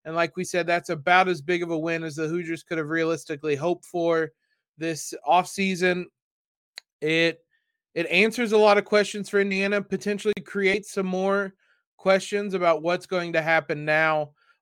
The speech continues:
We'll try to dive into all of that here in just a moment. Just a reminder, though, we are free and available wherever you guys listen to your favorite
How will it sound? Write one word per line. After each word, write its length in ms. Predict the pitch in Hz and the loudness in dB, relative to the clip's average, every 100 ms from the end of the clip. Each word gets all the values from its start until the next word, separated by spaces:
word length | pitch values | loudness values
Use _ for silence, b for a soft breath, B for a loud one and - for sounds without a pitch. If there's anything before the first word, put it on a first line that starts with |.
| - | -10
We'll 80 | 156 | -4
try 160 | 185 | -2
to 120 | 170 | -2
dive 320 | 160 165 160 156 | 2 4 4 0
into 380 | 160 151 165 | -6 -6 -10
all 280 | - 147 160 | 0 2 2
of 80 | 151 | 2
that 240 | 151 147 | 2 2
here 300 | 143 156 156 | 0 -2 0
in 240 | 147 147 143 | 0 -4 -4
just 320 | 151 143 - | -2 -2 -4
a 100 | 131 | -8
moment. 640 | 143 151 156 156 151 147 _ _ _ _ _ _ - | -2 -2 -2 -2 -2 -4 _ _ _ _ _ _ 0
Just 240 | 185 - | 0 4
a 20 | |
reminder, 460 | 202 190 190 190 185 | 4 6 6 6 6
though, 180 | 190 185 | 6 6
we 160 | 180 | 6
are 80 | 180 | 4
free 460 | 170 190 196 190 175 | 0 -2 0 0 -2
and 100 | 175 | -4
available 880 | 160 170 175 170 165 165 165 160 _ _ _ | 0 0 2 0 0 2 2 -2 _ _ _
wherever 440 | - 156 - 196 196 | -10 -8 0 2 2
you 140 | 196 | -2
guys 300 | 180 170 151 | 0 0 0
listen 320 | 165 151 160 | -6 -8 -10
to 60 | 151 | -6
your 80 | 143 | -6
favorite 420 | - 147 139 135 | -4 -2 -2 -4